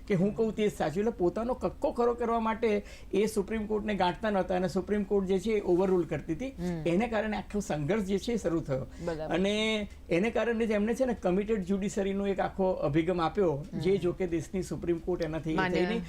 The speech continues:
Speaker 2: ના
Speaker 1: અને
Speaker 2: થઈ.
Speaker 1: ઓગણીસો સિત્યોતેર પછી તો મોરારજી દેસાઈની સરકાર આવી, એમણે શ્રીમતી ઇન્દિરા ગાંધીએ જેટલા બંધારણીય સુધારાઓ જે હતા એ
Speaker 2: કર્યા
Speaker 1: બધા દૂર
Speaker 2: હતા.
Speaker 1: કરી નાખ્યા.
Speaker 2: અને એ
Speaker 1: એને કારણે
Speaker 2: સુધારાઓ બી કેવા હતા કે
Speaker 1: <laughs>
Speaker 2: કટોકટી સામે કોઈ કોઈને પ્રશ્ન,
Speaker 1: પ્રશ્ન,
Speaker 2: ન્યાયપાલિકા
Speaker 1: ન્યાય-,
Speaker 2: રાષ્ટ્રપતિને પ્રશ્ન ના
Speaker 1: પ્રશ્ન
Speaker 2: પૂછી
Speaker 1: ના
Speaker 2: શકે.
Speaker 1: પૂછી શકે, હા.
Speaker 2: એટલે, અ,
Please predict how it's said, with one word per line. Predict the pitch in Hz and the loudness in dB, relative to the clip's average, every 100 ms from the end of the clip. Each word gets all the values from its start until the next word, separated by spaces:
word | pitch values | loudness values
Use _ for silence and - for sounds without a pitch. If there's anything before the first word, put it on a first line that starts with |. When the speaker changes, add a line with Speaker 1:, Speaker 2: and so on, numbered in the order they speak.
| 175 | -6
Speaker 2:
ના | 156 | -2
Speaker 1:
અને | 160 175 | 0 2
Speaker 2:
થઈ. | 165 | 2
Speaker 1:
ઓગણીસો | 165 196 208 | 2 2 2
સિત્યોતેર | 165 185 208 190 190 | 0 0 0 0 0
પછી | 202 175 | 0 0
તો | 190 190 | 0 0
મોરારજી | 175 180 175 180 | 2 2 2 0
દેસાઈની | 180 185 170 | 0 2 0
સરકાર | 170 170 180 170 | 0 0 2 2
આવી, | 175 185 151 - - - | 2 2 0 -4 -16 -4
એમણે | 151 175 185 | 0 2 2
શ્રીમતી | - 180 175 175 175 | 2 2 2 0 -2
ઇન્દિરા | 156 170 | 0 2
ગાંધીએ | 175 160 156 165 170 | 2 0 2 2 4
જેટલા | 156 - 190 | 2 0 0
બંધારણીય | 165 147 160 160 165 165 160 151 - - - | 2 2 2 2 2 2 0 -2 -8 -16 -8
સુધારાઓ | 160 139 165 165 165 | -2 2 2 4 2
જે | 156 | 0
હતા | 151 233 | 0 0
એ | |
Speaker 2:
કર્યા | 196 170 | 2 2
Speaker 1:
બધા | 165 | 0
દૂર | 147 | 2
Speaker 2:
હતા. | 165 160 | 0 0
Speaker 1:
કરી | 147 | -2
નાખ્યા. | 143 135 190 | -2 -2 -2
Speaker 2:
અને | 220 269 | 0 0
એ | |
Speaker 1:
એને | 311 | 2
કારણે | 277 220 | 2 2
Speaker 2:
સુધારાઓ | 254 294 311 | 4 4 2
બી | 285 | 0
કેવા | 294 277 311 277 | 0 0 2 0
હતા | 202 170 151 - | 0 -2 -2 0
કે | 240 | 2
Speaker 1:
<laughs> | |
Speaker 2:
કટોકટી | 226 233 247 240 269 | 2 0 0 0 0
સામે | 269 233 247 | 0 -2 -2
કોઈ | 262 254 | 2 2
કોઈને | 254 240 254 | 4 2 2
પ્રશ્ન, | 247 220 226 | -2 -4 -2
Speaker 1:
પ્રશ્ન, | 247 208 | 0 2
Speaker 2:
ન્યાયપાલિકા | 226 226 269 285 285 285 | 2 2 2 2 2 0
Speaker 1:
ન્યાય-, | 285 180 | 2 2
Speaker 2:
રાષ્ટ્રપતિને | - 214 254 277 294 311 | 2 2 2 2 2 2
પ્રશ્ન | 220 208 311 | 0 0 0
ના | |
Speaker 1:
પ્રશ્ન | 320 233 202 | 0 2 2
Speaker 2:
પૂછી | 277 | 2
Speaker 1:
ના | 220 | 4
Speaker 2:
શકે. | 202 | 4
Speaker 1:
પૂછી | 175 170 | 2 2
શકે, | 151 151 156 151 | 0 0 0 0
હા. | 147 160 | 2 2
Speaker 2:
એટલે, | - 247 262 | 2 2 4
અ, | 262 | 2